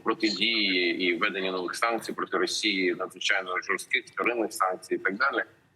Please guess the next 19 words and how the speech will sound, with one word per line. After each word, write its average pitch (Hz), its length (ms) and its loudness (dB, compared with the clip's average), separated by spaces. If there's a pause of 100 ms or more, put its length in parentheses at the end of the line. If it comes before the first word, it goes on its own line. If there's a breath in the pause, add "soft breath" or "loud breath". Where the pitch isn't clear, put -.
(260)
Ну, 135 240 2
але 131 440 4
без 110 320 2
рі-, 123 200 4
без 113 340 0
Трампа, 127 380 0
без 95 220 0
його 104 120 4
доброї 104 340 4
волі 110 280 4
нічого 95 260 -2
не 92 80 -2
буде. 78 260 -2
А 92 40 -2
Трамп 131 240 0
вже 104 100 -4
сказав 95 360 0
два-чотири 104 480 2
тижні 127 460 0